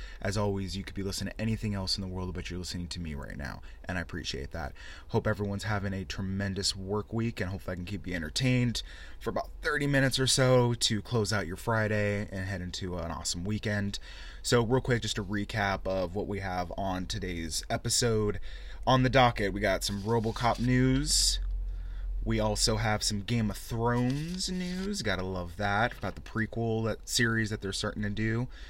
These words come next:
Um, and then a couple quick tidbits and notes on Deadpool two, Avengers, The Infinity War, Shazam photo coming out, and then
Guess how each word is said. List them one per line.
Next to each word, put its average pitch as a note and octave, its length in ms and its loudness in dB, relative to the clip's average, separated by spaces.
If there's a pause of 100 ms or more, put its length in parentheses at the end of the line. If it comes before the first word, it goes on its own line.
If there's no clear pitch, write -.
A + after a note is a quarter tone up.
(240)
Um, F2+ 340 -2
and G2+ 120 -2
then F#2+ 140 -2
a - 20 -4
couple F#2+ 320 -4
quick - 540 2
tidbits A2 500 -2
and G#2 160 0
notes - 380 -2
on F2+ 320 -2
Deadpool F#2+ 420 -2
two, C#3 480 0
Avengers, F#2 720 -2
The E2+ 160 -6
Infinity A2 420 0
War, G#2+ 480 0 (560)
Shazam E3 920 10 (680)
photo G#2+ 480 6
coming A2 280 0
out, A2+ 380 -2
and G2+ 180 2
then F2+ 440 4